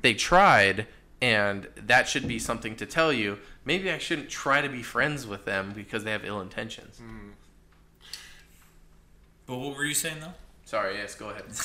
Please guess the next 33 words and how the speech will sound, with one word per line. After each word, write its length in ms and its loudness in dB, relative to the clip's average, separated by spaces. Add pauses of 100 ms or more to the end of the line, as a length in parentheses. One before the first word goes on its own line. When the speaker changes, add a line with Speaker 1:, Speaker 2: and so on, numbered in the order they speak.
(840)
Speaker 2:
Oh, 100 2
j-, 220 -10 (220)
just 280 -4
that, 200 0
um, 360 0 (2000)
yeah, 240 0 (600)
that, 360 0
that's 220 0
what 360 0 (380)
I 60 0
think 280 -6 (120)
on 140 -6
some 260 -4
level 220 -4
that's 200 -8
probably 460 -6
what 180 -6
Trump 260 -8
is 120 -12
doing 360 -12
as 140 -14
well, 320 -10
is 340 -12
he's, 420 -14 (420)
I 80 -10
mean, 200 -14
he 200 -14
is 240 -10 (140)
actively 580 -10
doing 360 -12
things 320 -16
that 280 -12
he 140 -14